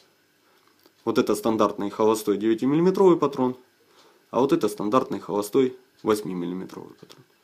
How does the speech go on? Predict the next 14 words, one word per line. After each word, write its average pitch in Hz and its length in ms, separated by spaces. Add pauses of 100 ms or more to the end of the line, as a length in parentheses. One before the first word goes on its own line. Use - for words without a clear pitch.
(580)
То - 60
есть - 120
вы 104 80
сами 101 300
видите, 110 400
насколько 104 560 (2750)
он 101 240
меньше 110 500 (280)
и - 100
тоньше. - 480 (760)
Вот. 110 380
И 156 160
именно 170 360
поэтому 147 680